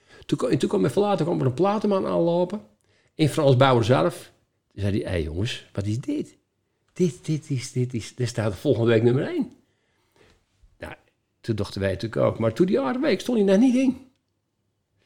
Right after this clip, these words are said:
En Jan en ik wa-, was aan het, weer een tekst aan het schrijven. En toen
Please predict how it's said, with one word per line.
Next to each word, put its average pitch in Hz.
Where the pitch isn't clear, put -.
En -
Jan 156
en 151
ik 208
wa-, 143
was 135
aan 123
het, 113
weer 120
een 113
tekst 208
aan 120
het 104
schrijven. 107
En 120
toen 208